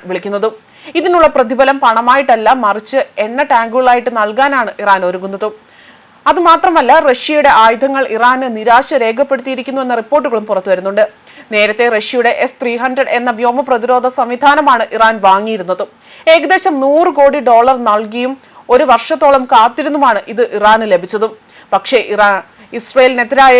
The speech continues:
യുദ്ധത്തിൽ എസ് ത്രീ ഹൺഡ്രഡ് ഫലപ്രദമായിരുന്നില്ല എന്നാണ് ഇറാൻ വ്യക്തമാക്കുന്നതും. അതിനാലാണ് ഇക്കുറി റഷ്യയെ വിട്ടുകൊണ്ട് ഇറാൻ ചൈനയെ കൂട്ടുപിടിക്കുന്നതും. ഇത് ആയുധരംഗത്ത് ചൈനയുടെ മേധാവിത്വം വളരുന്നതിന്റെ സൂചനയാണ് നൽകുന്നത്. ചൈനയും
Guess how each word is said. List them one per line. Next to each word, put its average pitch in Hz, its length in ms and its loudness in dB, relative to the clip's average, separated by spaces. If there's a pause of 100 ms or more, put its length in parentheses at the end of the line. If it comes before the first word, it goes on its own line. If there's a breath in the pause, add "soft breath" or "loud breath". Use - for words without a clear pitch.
(140)
യുദ്ധത്തിൽ 269 400 -2
എസ് 247 260 -2
ത്രീ 240 140 -2
ഹൺഡ്രഡ് 254 360 -2
ഫലപ്രദമായിരുന്നില്ല 262 960 0 (160)
എന്നാണ് 277 300 0 (280)
ഇറാൻ 220 320 0
വ്യക്തമാക്കുന്നതും. 196 680 -4 (400 loud breath)
അതിനാലാണ് 226 720 0
ഇക്കുറി 262 420 -6 (120)
റഷ്യയെ 294 320 -4
വിട്ടുകൊണ്ട് 247 440 0
ഇറാൻ 233 320 0
ചൈനയെ 247 420 0
കൂട്ടുപിടിക്കുന്നതും. 214 760 -6 (560 soft breath)
ഇത് 403 240 2 (100)
ആയുധരംഗത്ത് 277 800 2
ചൈനയുടെ 240 520 0
മേധാവിത്വം 233 640 -2
വളരുന്നതിന്റെ 240 640 0
സൂചനയാണ് 226 640 -4
നൽകുന്നത്. 190 400 -6 (440 loud breath)
ചൈനയും 339 480 2